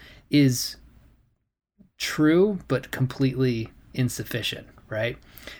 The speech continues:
Um, but the idea that there would be a thing, a substance, um, something in the air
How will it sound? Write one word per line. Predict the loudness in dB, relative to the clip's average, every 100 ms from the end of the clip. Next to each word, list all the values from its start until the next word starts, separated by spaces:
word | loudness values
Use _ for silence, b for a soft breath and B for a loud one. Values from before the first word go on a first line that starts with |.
| B
Um, | 2 4 2 -4 -8 -6
but | 2
the | 4
idea | 6 6 6 6
that | 4 2 2
there | 2
would | 2 2
be | 0 0 0 -6 -12 _ _
a | -8
thing, | -6 0 0 0 -4
a | -10
substance, | -6 -2 -2 -4 -8 -8 -8 -8 -10 B B -12
um, | -6 -6 -6 -8 -16 -20 -20 -10
something | -2 -2 2 0
in | 0
the | -4 -6
air | -8 -6 -6 -10